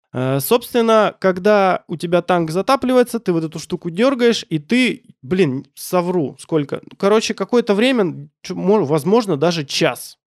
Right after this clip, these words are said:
но могу соврать. Ты можешь, собственно говоря, дышать под водой. Но это типа такой суровый акваланг. <laughs>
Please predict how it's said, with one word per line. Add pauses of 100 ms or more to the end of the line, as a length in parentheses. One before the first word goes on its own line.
(200)
но
могу
соврать. (880)
Ты
можешь,
собственно
говоря,
дышать
под
водой.
Но
это
типа
такой
суровый
акваланг. (440)
<laughs>